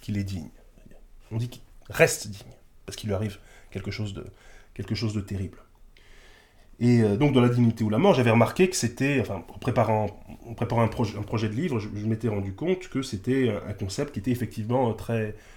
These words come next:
très utilisé dans, dans, dans l'histoire, euh, de, de la pensée, euh, africaine,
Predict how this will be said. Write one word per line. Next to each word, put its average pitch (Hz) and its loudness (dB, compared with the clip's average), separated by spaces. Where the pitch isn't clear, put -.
très 123 2
utilisé 120 0
dans, 104 -2
dans, 101 -4
dans 107 -4
l'histoire, 113 0
euh, 95 -4
de, 101 -4
de 98 -6
la 95 -4
pensée, 110 -4
euh, 98 -4
africaine, 117 2